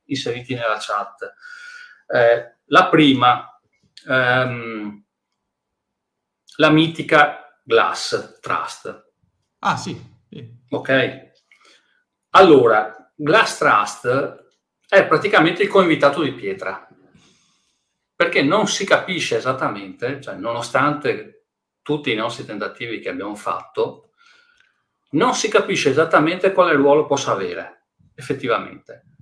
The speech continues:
Speaker 1: Noi possiamo basarci soltanto su considerazioni di carattere oggettivo, che riguardano effettivamente determinate situazioni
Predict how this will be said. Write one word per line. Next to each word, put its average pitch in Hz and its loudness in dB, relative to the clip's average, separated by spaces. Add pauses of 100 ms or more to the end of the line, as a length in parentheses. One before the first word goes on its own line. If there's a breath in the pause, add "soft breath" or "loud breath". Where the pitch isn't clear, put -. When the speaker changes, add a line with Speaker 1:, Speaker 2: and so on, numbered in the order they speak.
Speaker 1:
Noi 190 0
possiamo 180 2
basarci 160 2
soltanto - -2 (100)
su - -4 (460)
considerazioni 156 -2
di 104 -10
carattere 127 0
oggettivo, 95 -12
che 117 -4
riguardano 113 -2
effettivamente 107 -8
determinate 107 -8
situazioni 107 -10